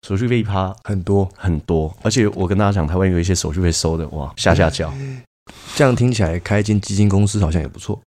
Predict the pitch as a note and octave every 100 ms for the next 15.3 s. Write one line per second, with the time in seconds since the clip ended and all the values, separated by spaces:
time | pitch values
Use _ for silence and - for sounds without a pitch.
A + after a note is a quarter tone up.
0 | - C#3 C3+ E3+ D#3+ C#3+ C#3 C#3 C3+ G#3
1 | F2+ - F2+ F#2 A#2 G#2+ F2+ A2 G2+ E2+
2 | E2 C#3+ C#3+ C#3+ C#3 C3 C3 A#2+ B2 A#2+
3 | A#2 G#2 F2 G2+ A#2+ F#2 - A#2 F#2+ -
4 | E2 E2 G#2+ G#2 A2 F#2+ F2 F2+ F2+ G#2+
5 | G2 E2+ G#2 F2 E2 D#2+ F#2 F#2 E2 E2
6 | E2 F2 F2 D#2+ - F2 _ - F#2+ G2
7 | D#3 - - A2+ D3+ E3 B2+ G#2 A#2 A#2
8 | A2 F2 F#2+ F#2 F#2+ F#2+ D#2+ C2+ D2 F2
9 | E2 _ - G3 G3 F3 A#2 A2+ A#2 A2
10 | A#2+ G2+ G#2+ A#2 G#2+ A#2 F2+ G#2 A2 E2
11 | G#2+ G#2+ F#2 E2+ - G2+ F2 G2+ F2+ F#2+
12 | F#2 G2 F#2 E2+ - D2+ D2 A#2 A#2 G2
13 | B2+ A2+ - - - A#2 E3 E3 E3 D3+
14 | A2+ A#2 - A2+ G2+ F2 G#2+ G2+ F#2+ F#2+
15 | G2 F2+